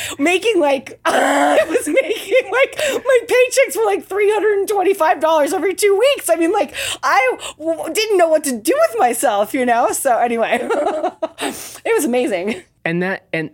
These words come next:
Speaker 2: and that kind of puts you on the track.
Speaker 1: Yeah.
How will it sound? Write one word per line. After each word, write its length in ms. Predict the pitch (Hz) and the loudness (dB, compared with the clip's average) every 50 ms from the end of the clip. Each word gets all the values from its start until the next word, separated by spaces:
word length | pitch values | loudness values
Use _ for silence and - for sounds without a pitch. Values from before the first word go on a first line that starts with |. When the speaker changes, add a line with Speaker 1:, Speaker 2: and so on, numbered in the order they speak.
| _ | _
Speaker 2:
and 180 | - 170 170 170 | -4 -2 -2 -2
that 160 | 170 185 185 | -2 -4 -6
kind 220 | - - 175 175 185 | -6 -6 -4 -4 -4
of 60 | 165 | -6
puts 260 | - - 170 160 - | -4 -6 -6 -6 -6
you 120 | 180 175 165 | -6 -4 -4
on 120 | 160 165 | -4 -4
the 60 | 160 | -4
track. 520 | 147 - - 220 196 143 92 - - - - - _ _ _ | -6 -6 -4 -4 -4 -4 -6 -8 -12 -16 -20 -20 _ _ _
Speaker 1:
Yeah. 220 | - 311 339 196 | -4 -2 -2 -4